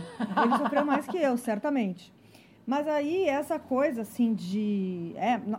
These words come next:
de não ser como as outras, depois eu entendi que o que a minha mãe estava me dizendo era,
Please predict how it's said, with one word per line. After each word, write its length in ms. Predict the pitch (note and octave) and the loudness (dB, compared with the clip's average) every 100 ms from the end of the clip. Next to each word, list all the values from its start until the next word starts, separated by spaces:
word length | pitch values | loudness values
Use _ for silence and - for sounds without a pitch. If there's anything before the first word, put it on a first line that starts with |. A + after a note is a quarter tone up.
| - | -6
de 120 | G#3 | -2
não 120 | B3+ C4 | 0 2
ser 160 | C4+ | 0
como 180 | C4 B3+ | 0 2
as 140 | G#3+ | 2
outras, 480 | G#3 C4 - A3 E3+ - | -2 -2 -2 -6 -6 -6
depois 720 | A#3+ A#3 C4 F4 D4 G#3+ G3 | -4 0 2 4 4 2 -2
eu 100 | F#3+ | -4
entendi 680 | F#3 E3+ D#3+ F#3+ B3+ G#3+ - - - - | -4 -8 -4 0 0 0 -4 -14 -20 -2
que 180 | B3+ F4 | 2 2
o 60 | |
que 100 | F4+ | 0
a 40 | D#4 | 0
minha 180 | C#4 | 4
mãe 240 | A#3+ G#3+ G#3 | 4 2 0
estava 340 | F#3+ A3 C4 | 0 2 4
me 100 | A#3+ | 2
dizendo 540 | E3+ E3 F#3+ C4 C4 B3+ | 0 -4 0 2 4 6
era, 400 | B3+ G#3 E3 | 6 6 0